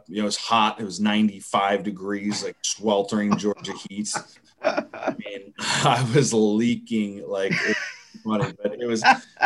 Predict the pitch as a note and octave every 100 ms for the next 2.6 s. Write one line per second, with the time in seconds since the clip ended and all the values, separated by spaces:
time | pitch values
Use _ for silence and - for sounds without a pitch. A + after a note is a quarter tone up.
0 | A#3+ C#4+ C#4+ - - - D#3 D#3 D#3 D3+
1 | D3+ D3 D3+ C#3+ C3+ C3+ C#3 C3 B2 A#2
2 | A#2+ A2 G2 G2 G2